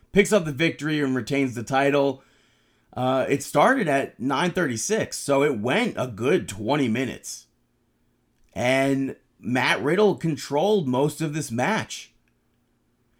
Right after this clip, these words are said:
The, the, the, where Matt Riddle's misstep was, A J Styles ends up reversing the bro mission with a, a quick pin and wins.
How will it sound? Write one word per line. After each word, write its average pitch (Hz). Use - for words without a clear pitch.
The, 147
the, 131
the, 127
where 143
Matt 139
Riddle's 180
misstep 190
was, 151
A 170
J 175
Styles 180
ends 170
up 170
reversing 170
the 156
bro 160
mission 160
with 135
a, 123
a 120
quick -
pin 156
and 127
wins. 165